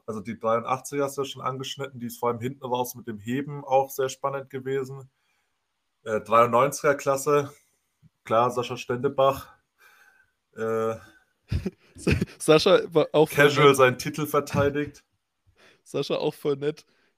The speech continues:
Speaker 2: äh, hat mir einfach so auf Instagram geschrieben, ähm, weil, weil ich ja so kurz über meine, meine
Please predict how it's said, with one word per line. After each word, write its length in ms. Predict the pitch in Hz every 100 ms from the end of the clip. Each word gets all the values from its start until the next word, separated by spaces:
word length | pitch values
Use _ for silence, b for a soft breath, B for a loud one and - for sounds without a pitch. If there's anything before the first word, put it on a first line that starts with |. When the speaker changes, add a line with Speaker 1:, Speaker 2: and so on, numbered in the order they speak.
| _
Speaker 2:
äh, 300 | 147 139 -
hat 160 | 165 -
mir 120 | 147
einfach 240 | 147 151
so 120 | 143 139
auf 120 | 131
Instagram 420 | 156 180 151 151
geschrieben, 500 | 156 - 165 170 170 b b b b _
ähm, 400 | - 135 131 127
weil, 140 | 127 -
weil 140 | 131
ich 80 | 127
ja 80 | 135
so 180 | 120 123
kurz 400 | - 139 135 -
über 220 | - 131
meine, 420 | 123 123 123 120
meine 460 | 120 120 120 120 117